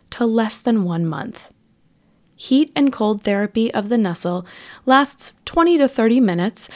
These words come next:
and can be used on other parts of your body for pelvic pain or back pain. One client even said that her teenage daughter uses it for her period cramps. The Nussle is perfect for the entire household. It's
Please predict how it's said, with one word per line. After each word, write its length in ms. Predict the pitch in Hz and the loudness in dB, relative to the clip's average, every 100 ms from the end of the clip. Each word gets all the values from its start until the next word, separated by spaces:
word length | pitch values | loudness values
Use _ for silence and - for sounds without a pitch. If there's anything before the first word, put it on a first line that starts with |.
| - - | -16 0
and 160 | 247 254 | 2 4
can 160 | 254 | 4
be 80 | 247 | 4
used 440 | 233 254 302 269 - | 2 2 2 0 0
on 160 | 240 | 0
other 160 | 285 302 | 2 2
parts 340 | - 190 196 | 0 -2 0
of 140 | 226 214 | -2 0
your 100 | 226 | 0
body 380 | 233 233 240 240 | 0 0 0 -2
for 500 | - 180 180 175 - | 0 0 0 -2 -6
pelvic 400 | - 185 220 254 | -4 -2 0 -2
pain 460 | - 247 247 247 247 | 0 2 4 2 0
or 220 | 175 165 | -2 -6
back 360 | 165 196 214 - | 0 0 0 -2
pain. 380 | 233 226 240 254 - - - _ - | 0 2 0 -4 -10 -20 -20 _ -2
One 300 | 214 226 240 | 4 6 4
client 480 | 240 226 233 233 _ | 4 4 4 0 _
even 320 | 233 254 294 285 | 0 2 2 2
said 360 | - 180 185 | 2 2 0
that 140 | 196 202 | -4 -4
her 200 | 254 254 | -2 -2
teenage 580 | - 254 254 262 220 | -2 0 2 2 2
daughter 520 | 190 185 185 240 277 339 | 0 0 0 0 0 -2
uses 320 | 233 302 311 | 2 2 2
it 120 | 302 - | -2 0
for 160 | 269 | -2
her 100 | 269 | -2
period 460 | 262 247 190 185 - | -2 -2 0 -4 -6
cramps. 540 | 170 160 196 - - _ _ | -8 -8 -6 -6 -6 _ _
The 120 | 214 233 | -4 0
Nussle 500 | 226 202 - 254 269 | 0 -2 -4 -6 -4
is 180 | 233 220 | -4 -4
perfect 600 | - - 247 247 208 - | -10 -6 -4 -4 -8 -10
for 140 | - 202 | -10 -6
the 180 | 202 | -4
entire 540 | 196 202 - 226 233 233 | -4 -6 -6 -6 -4 -6
household. 600 | 214 240 - 147 - - _ _ _ | -6 -8 -8 -12 -14 -20 _ _ _
It's 200 | 202 190 | -6 -4